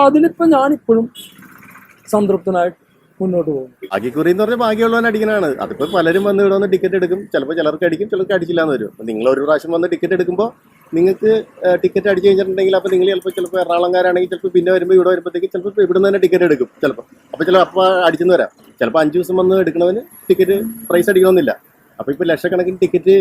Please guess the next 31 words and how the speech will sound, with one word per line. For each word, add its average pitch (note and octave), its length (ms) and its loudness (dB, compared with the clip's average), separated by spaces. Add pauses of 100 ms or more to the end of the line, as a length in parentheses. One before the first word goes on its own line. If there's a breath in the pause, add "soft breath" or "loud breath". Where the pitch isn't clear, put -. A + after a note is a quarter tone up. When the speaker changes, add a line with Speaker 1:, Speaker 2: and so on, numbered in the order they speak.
(280)
Speaker 2:
already E3+ 300 -2
മാർക്കറ്റിൽ D#3+ 380 0
വിൽക്കുമ്പോ D#3+ 340 -2
അതിനൊരു E3+ 280 -2
ലിമിറ്റേഷൻ D#3 440 -6
പ്രൈസാണ് E3+ 420 -2
നമ്മൾ E3 160 -2 (220)
ഗവൺമെന്റ് D3 360 0
കൊടുക്കുന്നത്. A#2 380 -4 (440 soft breath)
അപ്പൊ A#2 200 -4
ആ C#3+ 60 0 (300)
കൊടുക്കുന്ന F#3+ 380 2
പ്രൈസ് G#3 240 -2
അനുസരിച്ചിട്ടുള്ള G#3+ 460 -2 (360)
ഇത് A3 140 4 (240)
എന്തായാലും A3 320 2
കൊടുക്കും. F#3+ 220 4
അല്ലാണ്ട് D3 240 0
ഇപ്പൊ, F#3 140 -4
ഇപ്പൊ G3 120 4
ഇതിനകത്ത് G3 320 2
ഇപ്പൊ G#3+ 140 -2 (380)
normally F3+ 340 2
എഴുതിയേക്കണതിന്റെ G3 460 2
അകത്ത് G#3+ 140 2
വേറെ G#3+ 160 2
പ്രൈസ് G3 220 2
ഒന്നും A3 140 0
കുറയ്ക്കുന്നില്ലല്ലോ. G3 560 0 (760)
അപ്പൊ - 140 0
അതിനകത്ത് E3+ 240 4